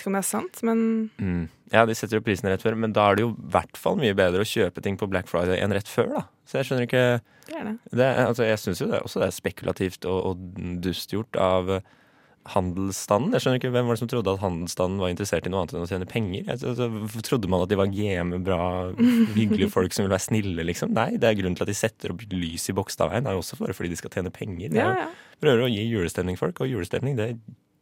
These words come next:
Speaker 2: øker kjøpekraften, har det vist seg. Og det er jo også, og de vil nok også, her nå kommer et godt resonemang her, de vil ha julelysene opp før Black Friday. For Black Friday, da skal de tjene virkelig mye penger.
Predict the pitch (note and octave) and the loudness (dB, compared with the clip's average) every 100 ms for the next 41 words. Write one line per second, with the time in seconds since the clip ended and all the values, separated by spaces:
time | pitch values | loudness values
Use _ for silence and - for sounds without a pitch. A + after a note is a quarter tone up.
0 | - A2 E2+ - G#2 G2 E2+ F2+ - A2+ | -4 -2 0 -2 0 0 0 -4 -2 -4
1 | C3 G#2+ G2+ - - - - - - - | -2 -2 -2 -4 -4 -18 -20 -20 -20 -20
2 | _ _ C#3 C3+ A#2 A2+ G#2 A2 G2 - | _ _ -4 2 4 4 4 2 -2 -2
3 | G#2 G#2 G2+ G#2 A2+ A2 G#2+ F2+ F2+ - | 0 2 2 2 0 -2 -2 0 0 -2
4 | F#2 - A2 B2 C3+ G#2 G2+ C#3 A2 D3 | -4 -2 0 0 -2 -2 0 0 -2 -4
5 | D3+ B2 A#2 D3 - - G#2 A2 G#2 F#2+ | -4 -2 -2 -6 -8 -6 -6 -4 -4 -4
6 | A#2+ D#3+ A2 G2 G2 A2 G#2+ F#2+ E2 E2+ | -6 -6 -6 -2 -2 0 -2 0 -2 -4
7 | - G2 - - F2 F#2 - E2+ - - | -2 -4 -4 -8 -6 -4 -4 -4 -2 2
8 | E2+ G2 C3+ - - _ G#2 G2 G#2 - | 2 2 0 -6 -20 _ -2 -2 0 0
9 | F2 G#2 C#3 - _ _ - E2+ E2+ - | 2 2 0 -6 _ _ 2 4 4 0
10 | G#2 G2+ G2 G#2+ E2 G2 F2 E2 E2+ D#2+ | 0 0 -2 -4 -4 -4 -2 0 -2 -4